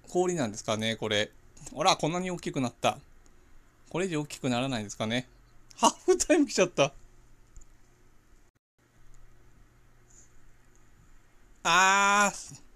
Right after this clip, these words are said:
ハーフタイムの続けるボタンを押したら雪だるま離れていっちゃった。ってことは今のが最大ってことですかね。<laughs> このユーフォーチェで大きくしたい。あ、あの子の方が大きい、なぜか。<laughs> ちょっと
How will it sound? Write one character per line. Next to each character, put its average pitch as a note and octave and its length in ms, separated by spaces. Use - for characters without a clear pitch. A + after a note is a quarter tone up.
ハ F#3 200
ー - 20
フ - 80
タ G3+ 180
イ G#3 60
ム G3 60
の G3+ 80
続 F#3+ 240
け G3+ 120
る G3+ 80
ボ G3 80
タ G#3 100
ン - 20
を G3+ 40
押 G3 40
し - 40
た G#3 60
ら F#3 60
雪 F3+ 120
だ G3+ 120
る G3+ 80
ま G3+ 80
離 G3+ 240
れ G3+ 80
て G#3 80
い G3+ 40
っ - 40
ち - 80
ゃ E3+ 40
っ - 20
た。 C#3 240
っ - 40
て D#3 100
こ D3+ 120
と - 80
は C#3+ 80
今 G#3+ 260
の D#3+ 140
が A#2 320
最 C#3+ 300
大 D3+ 140
っ D3+ 40
て - 180
こ E3+ 80
と E3+ 80
で D3 80
す - 80
か A#2+ 140
ね。 C#3 200
<laughs> - 280
こ E3 140
の D3 80
ユ E3+ 160
ー - 20
フ - 120
ォ - 20
ー - 20
チ C3 120
ェ A#2 40
で G#2+ 60
大 A#2 140
き - 160
く - 100
し - 80
た G#2+ 100
い。 G#2 100
あ、 F#3 240
あ E3+ 120
の E4+ 120
子 C#4 220
の E3+ 80
方 D3 60
が C3+ 80
大 D#3+ 120
き E3 180
い、 B2+ 40
な C#3 120
ぜ C3+ 100
か。 - 200
<laughs> - 40
ち - 80
ょ - 20
っ - 40
と - 80